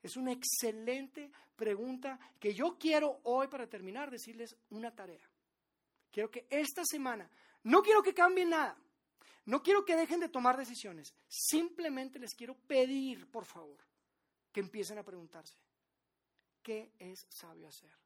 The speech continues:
En cada decisión, en cada oportunidad, en cada invitación, ¿qué es sabio hacer? No cambien la decisión, ¿eh? ¿Se entendió la tarea? La tarea nada más es preguntarse.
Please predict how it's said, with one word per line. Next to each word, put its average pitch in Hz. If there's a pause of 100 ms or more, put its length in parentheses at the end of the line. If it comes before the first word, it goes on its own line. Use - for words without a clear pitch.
(560)
En 220
cada 240
decisión, 208 (1000)
en 233
cada 247
oportunidad, 190 (560)
en 214
cada 226
invitación, 214 (420)
¿qué 233
es -
sabio 196
hacer? 160 (300)
No 339
cambien 415
la 330
decisión, 220
¿eh? 226 (1700)
¿Se 208
entendió 220
la 294
tarea? 277
La 220
tarea 226
nada 415
más 381
es 403
preguntarse. 269